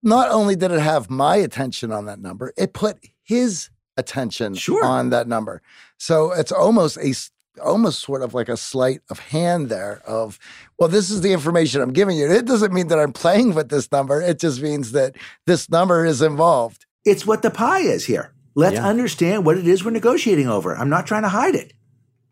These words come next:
Speaker 2: Because when we understand the pie correctly,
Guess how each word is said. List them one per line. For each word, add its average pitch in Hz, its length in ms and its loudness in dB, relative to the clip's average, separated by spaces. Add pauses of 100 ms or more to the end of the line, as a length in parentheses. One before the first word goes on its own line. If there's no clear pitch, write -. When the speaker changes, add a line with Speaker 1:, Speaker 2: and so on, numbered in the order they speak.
(800)
Speaker 2:
Because 127 300 0
when 190 180 2
we 247 140 2
understand 208 440 -2
the 180 60 -4
pie 190 300 -4
correctly, 147 720 -4